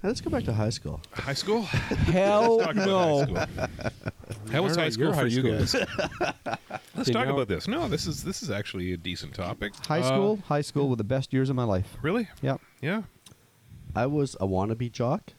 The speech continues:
Speaker 1: but I still got beat up and shoved into lockers.
Speaker 3: I
Speaker 1: But I s-,
Speaker 3: didn't,
Speaker 1: I played
Speaker 3: no,
Speaker 1: sports and
Speaker 3: no,
Speaker 1: stuff.
Speaker 3: I played floor hockey. I, I did pretty okay.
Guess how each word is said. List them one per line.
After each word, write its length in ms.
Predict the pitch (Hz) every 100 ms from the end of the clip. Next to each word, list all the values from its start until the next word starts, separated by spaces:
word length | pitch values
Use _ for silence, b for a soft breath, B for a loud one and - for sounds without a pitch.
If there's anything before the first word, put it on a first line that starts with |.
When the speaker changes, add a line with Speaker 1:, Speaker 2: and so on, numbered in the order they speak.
| - -
Speaker 1:
but 100 | 92
I 40 |
still 220 | 90 -
got 160 | 92 80 -
beat 160 | 85 65
up 120 | - - -
and 180 | 78 71
shoved 240 | - 78 -
into 140 | 71 60
lockers. 360 | 65 - - -
Speaker 3:
I 200 | 107 143
Speaker 1:
But 20 |
I 20 | 190
s-, 60 |
Speaker 3:
didn't, 120 | 196 185
Speaker 1:
I 40 |
played 160 | 90 131
Speaker 3:
no, 120 | 160
Speaker 1:
sports 240 | 135 73 76
and 140 | 69
Speaker 3:
no, 220 | 120 139
Speaker 1:
stuff. 120 | -
Speaker 3:
I 100 | 117
played 300 | 151 156 165
floor 300 | - 143 143
hockey. 560 | 135 143 139 151 151 143
I, 140 | 107 127 123 123 123
I 420 | 110 123 139 143 143 - -
did 200 | 170 -
pretty 260 | 220 196
okay. 380 | 214 - 123 131